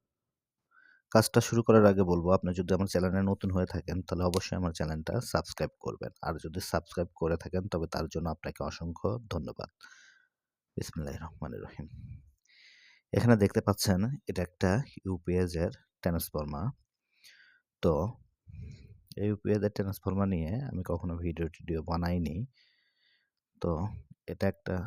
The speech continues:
হাতে পেলাম, দেখলাম যে এটাতে অনেক কাজ করা সম্ভব। তো পর্যায়ক্রমে আমি কাজগুলো দেখাবো। তো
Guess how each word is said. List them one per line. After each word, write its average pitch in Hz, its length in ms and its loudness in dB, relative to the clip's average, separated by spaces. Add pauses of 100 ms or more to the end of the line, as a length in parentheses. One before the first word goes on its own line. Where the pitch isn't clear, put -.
(480)
হাতে - 260 -2
পেলাম, 80 280 0 (1120)
দেখলাম 90 320 2 (840)
যে 82 120 -2 (320)
এটাতে 87 300 -4 (140)
অনেক 85 160 -4 (880)
কাজ 104 220 2
করা 87 160 4 (120)
সম্ভব। 78 420 -4 (880)
তো - 60 -4 (100)
পর্যায়ক্রমে 101 640 6
আমি 95 180 2
কাজগুলো 85 320 4 (160)
দেখাবো। 80 340 -2 (1700)
তো 80 100 -2